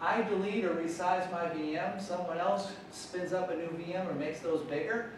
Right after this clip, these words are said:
What happens to those data sectors on the disk where my data used to be? Well, now it's inside of their V M. Um, to the best of my knowledge,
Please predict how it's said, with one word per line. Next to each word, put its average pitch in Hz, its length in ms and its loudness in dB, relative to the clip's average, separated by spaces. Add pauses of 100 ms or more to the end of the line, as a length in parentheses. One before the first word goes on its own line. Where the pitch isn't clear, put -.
(260)
What 202 220 0
happens 226 420 0
to 185 100 -8
those 180 300 2
data 196 260 0
sectors 165 480 -4
on 156 180 -4
the - 60 -4
disk 160 460 2 (220)
where 156 120 0
my 180 180 0
data - 300 -2
used - 200 -4
to - 60 -4
be? - 200 -2 (520)
Well, 160 180 2
now 185 240 4
it's 175 180 2
inside 175 480 -2
of 160 140 0
their 165 200 -4
V 165 200 -6
M. - 160 -4 (600)
Um, 143 400 2 (480)
to 160 100 -6
the 151 200 4
best 220 360 6
of 226 160 4
my 208 260 2
knowledge, 208 640 6